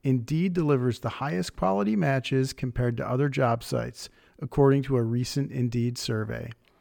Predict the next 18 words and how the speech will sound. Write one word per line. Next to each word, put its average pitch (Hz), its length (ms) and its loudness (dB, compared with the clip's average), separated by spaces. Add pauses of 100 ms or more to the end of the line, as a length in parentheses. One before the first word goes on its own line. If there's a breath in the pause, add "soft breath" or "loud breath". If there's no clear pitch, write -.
(440 soft breath)
Listeners 180 540 2
of 170 100 -2
this 175 140 4
show 147 320 6
will 131 120 4
get 120 160 0
a 113 60 0
seventy-five 190 720 -2
dollars 170 340 0
sponsored 151 600 -2
job 151 320 2
credit 107 340 -2 (280 soft breath)
to 127 100 0
get 143 180 0
your 170 140 2
jobs 131 480 2
more 127 320 2
visibility 160 840 2